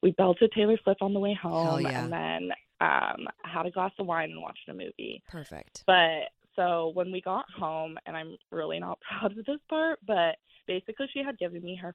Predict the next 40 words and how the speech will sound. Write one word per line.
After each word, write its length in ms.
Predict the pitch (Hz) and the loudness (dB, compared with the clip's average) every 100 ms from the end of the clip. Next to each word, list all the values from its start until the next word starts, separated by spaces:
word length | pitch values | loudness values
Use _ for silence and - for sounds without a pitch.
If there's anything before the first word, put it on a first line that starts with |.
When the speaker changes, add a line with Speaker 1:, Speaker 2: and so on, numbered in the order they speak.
| - | -6
Speaker 1:
phone 360 | 147 151 151 - | -4 -2 -6 -6
to 80 | 151 | -6
look 200 | 160 - | -6 -6
at 160 | 95 - | -6 -4
something, 480 | 175 175 175 180 180 165 | -6 -4 -4 -4 -6 -6
and 100 | 160 | -6
I 140 | 156 - | -6 -2
saw 400 | 160 156 160 170 - - | 2 2 2 0 -4 -8
these 160 | 156 - | -8 -8
messages 540 | - - 175 170 165 - | -12 -10 -10 -4 -4 -4
between 320 | - - 160 165 | -14 -12 -12 -6
her 380 | - 147 156 165 | 2 2 4 0
and 140 | 170 165 | -2 -6
another 320 | 156 151 165 | -4 -4 -6
mutual 340 | - - 101 - | -8 -8 -10 -6
friend 220 | - 101 | -6 -4
of 80 | 185 | -4
ours. 420 | 185 214 247 277 _ - - _ _ _ _ _ - | -2 -2 -4 -8 _ -20 -20 _ _ _ _ _ -2
And 540 | 202 185 170 160 160 156 _ - | 0 0 -2 -6 -10 -10 _ -2
they 200 | 185 190 | 0 0
were 160 | 196 | -4
basically 520 | 180 175 - 262 359 339 | -4 -8 -8 -8 -8 -6
kind 160 | 254 240 | -6 -8
of 60 | - | -6
talking 360 | 175 175 175 175 - | -8 -8 -10 -10 -8
shit 140 | 170 | -6
about 360 | 160 165 165 - | -4 -2 -2 0
me, 460 | 165 165 170 170 170 _ | -2 -2 -2 -2 -6 _
saying, 300 | 160 165 175 | 2 2 2
like, 260 | 175 180 180 - - | -2 -2 -4 -8 -2
"Oh, 520 | 220 226 220 214 214 - - | 2 2 4 4 2 0 4
Jenna 360 | 190 202 196 185 | 4 6 2 0
wants 280 | - 185 185 - | -2 0 0 2
to 60 | |
go 80 | 180 | 2
to 40 | 175 | 2
the 80 | |
bars, 400 | 165 190 190 185 180 | 2 2 4 2 0
and 80 | |
I 80 | 175 | -10